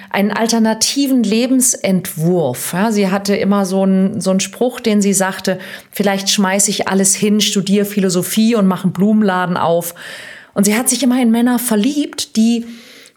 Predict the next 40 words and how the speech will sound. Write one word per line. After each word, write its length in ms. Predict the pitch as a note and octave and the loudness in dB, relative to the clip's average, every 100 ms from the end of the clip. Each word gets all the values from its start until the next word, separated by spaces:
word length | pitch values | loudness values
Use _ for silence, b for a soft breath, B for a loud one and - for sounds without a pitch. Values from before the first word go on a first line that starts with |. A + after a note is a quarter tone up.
| _ - _ _ _ | _ -20 _ _ _
dafür 760 | A#3 A3 C#4 C#4+ - B3 B3 B3 | -2 0 0 -2 -2 0 2 0
quasi 540 | B3 - G#3 G#3 G#3+ G3+ | -4 -2 0 2 0 0
standen, 600 | - - G3+ G#3+ A3 F3 | 0 0 0 0 0 0
die 140 | G3 | 0
zu 140 | G3 | 0
diesem 400 | G3+ A3+ C4+ B3+ | 0 2 2 2
Lebensentwurf 800 | G#3 G#3 G#3+ G3+ - E3+ E3 D#3 | 2 2 2 0 0 -2 -2 -2
sehr, 280 | - F#3+ G3+ | 0 0 0
sehr 140 | G3 F#3+ | 0 0
gut 220 | G3 G3 | -2 -4
gepasst 560 | G3 - - - - | -6 -4 -2 -2 -2
hätten, 280 | E3+ E3 - | -4 -2 -2
aber 260 | - G3 - | -2 -4 -2
eben 340 | F#3+ F3+ F#3 | -2 2 2
nicht 420 | G#3 - - - | 2 0 -8 -6
zu 140 | - - | -4 -2
ihrem 320 | G3+ A3 A3+ | 0 0 0
aktuellen 680 | - F#3+ - G3 G3 F#3 F3+ | -4 -8 -8 -4 -2 0 2
Leben. 340 | F3 F#3+ D#3 | 2 0 0
Und 140 | - C4+ | -2 -2
das 140 | C#4+ | -2
machen 300 | C#4+ C#4+ D4 | -2 -2 0
wir 80 | B3 | 0
sehr, 240 | G#3+ C4+ | 2 2
sehr 160 | C4+ B3+ | 0 -2
gerne. 480 | D4 G4 C4+ C3+ B2+ B B B B B B | -2 -2 -2 -2 -6 B B B B B B
Also 260 | F#3+ G3 F3+ | 0 0 2
wir, 360 | G3+ G3 G3 B B B - | 0 0 -2 B B B -4
wenn 200 | G3 G3+ | 0 2
wir 80 | G#3 | 2
nicht 240 | A#3+ - | 0 0
so 100 | C4 | -2
zufrieden 640 | B3+ A3 - C4 E4 D4 | -2 -2 -2 -2 0 0
sind 260 | F#3+ F#3+ G3 | 0 0 -2
mit 160 | F3+ | -2
dem, 340 | F#3+ F#3 F3+ D#3 | 0 2 0 -2
wie 480 | - D#3 D#3+ G#3 F#3 | -6 -6 0 0 2
wir 140 | F#3 | 0
leben, 480 | D#3+ E3 F#3+ A#3+ B3+ | 0 0 0 2 0
dann 360 | A#3+ F#3+ F#3+ | 0 0 -2